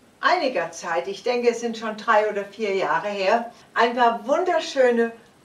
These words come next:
Overknee-Stiefel geschenkt. Aber um ehrlich zu sein,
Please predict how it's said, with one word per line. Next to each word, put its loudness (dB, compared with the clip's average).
Overknee-Stiefel 0
geschenkt. -8
Aber 6
um 0
ehrlich 0
zu -10
sein, 0